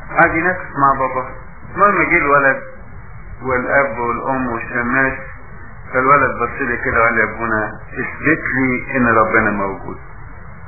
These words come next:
فالاب قال لي: "لو سمحت يا ريت تقنعه ان ربنا موجود لحسن ابني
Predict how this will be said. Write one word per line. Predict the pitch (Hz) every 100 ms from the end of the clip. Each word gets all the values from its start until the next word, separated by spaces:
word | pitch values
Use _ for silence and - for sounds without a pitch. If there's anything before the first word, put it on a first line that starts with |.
| - -
فالاب | 196 196 202 170
قال | 139 147
لي: | 135
"لو | 120 117
سمحت | - 117 120 120 - - -
يا | 135 135
ريت | 156 165 -
تقنعه | 117 120 120 117
ان | 113
ربنا | 113 107 113 113
موجود | 107 107 104 113 110 - - -
لحسن | 120 - 120
ابني | 120 117 117